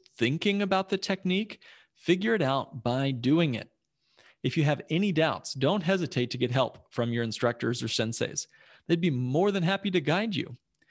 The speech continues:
Now, this has major ramifications for your financial life, too. It can be overwhelming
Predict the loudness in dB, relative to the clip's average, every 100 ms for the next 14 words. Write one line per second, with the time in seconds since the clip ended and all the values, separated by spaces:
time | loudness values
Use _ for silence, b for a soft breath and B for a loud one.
0 | b b _ 2 4 0 2 2 2 -6
1 | _ _ -8 -2 0 2 2 2 0 -2
2 | -6 -2 0 0 -4 -2 0 0 0 0
3 | 0 -2 -2 -2 -4 -2 -2 -2 -4 _
4 | _ _ -2 0 0 0 2 4 4 2
5 | 2 0 0 -2